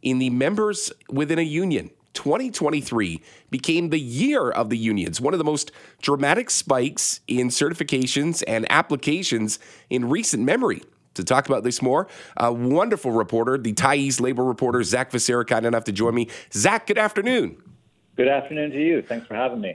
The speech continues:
Speaker 1: Oh, it's my pleasure. And, uh, let's get into this. What are the simple reasons that this number spiked? Because we see it go up and down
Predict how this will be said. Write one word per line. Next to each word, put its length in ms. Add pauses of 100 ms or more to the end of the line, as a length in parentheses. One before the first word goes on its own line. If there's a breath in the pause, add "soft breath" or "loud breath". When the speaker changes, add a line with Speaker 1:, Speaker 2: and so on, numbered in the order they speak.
Speaker 1:
Oh, 140
it's 160
my 140
pleasure. 400
And, 200
uh, 120
let's 240
get 120
into 200
this. 200
What 160
are 80
the 100
simple 360
reasons 520
that 80
this 200
number 240
spiked? 400
Because 260
we 100
see 180
it 80
go 160
up 180
and 100
down 320